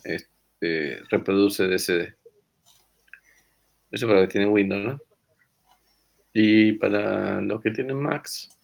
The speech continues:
eh, Mac, el, el Vox. V O X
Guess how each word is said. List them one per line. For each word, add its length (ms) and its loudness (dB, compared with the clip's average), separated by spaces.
eh, 1000 2
Mac, 400 -6
el, 760 4
el 160 0
Vox. 600 0
V 300 6
O 240 8
X 600 -6